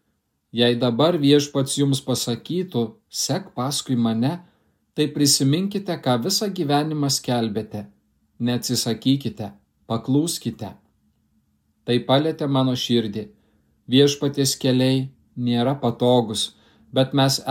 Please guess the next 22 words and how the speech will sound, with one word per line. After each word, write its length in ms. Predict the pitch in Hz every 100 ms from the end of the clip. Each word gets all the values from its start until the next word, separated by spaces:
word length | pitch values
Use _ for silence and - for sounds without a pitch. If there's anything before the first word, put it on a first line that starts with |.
| 135
esame 340 | 139 156 143
sukurti 580 | 139 139 135 135 135 139
ne 160 | 139 131
patogumui, 760 | 123 - 120 104 175 180 170 -
o 100 | 113
didybei. 760 | 110 120 110 107 101 107 101 - _ _ _ _ _ _ -
Taigi 260 | 117 113 110
galiausiai 680 | 113 113 127 170 170 185 175
galėjau 540 | 170 160 165 165 165 -
tik 260 | 135 135 - _ -
tarti 460 | 110 113 - 117 -
taip: 360 | - 98 95 - _ _ _ _ _
„Aš 320 | 117 135 - -
pasitikiu 720 | 127 123 - 101 107 101 110
Dievu.“ 540 | 101 104 104 92 95 - _ _ _ _ _ _ _ _ _ 135
Brangieji, 680 | 131 135 135 143 131 135 - _ _ _ _ _ _ _
Dievas 440 | 127 165 190 175 - - -
turi 200 | 147 143
planą 440 | 131 135 165 147
kiekvienam 560 | 143 139 123 120 120 131
iš 140 | 123
mūsų. 460 | 117 110 104 -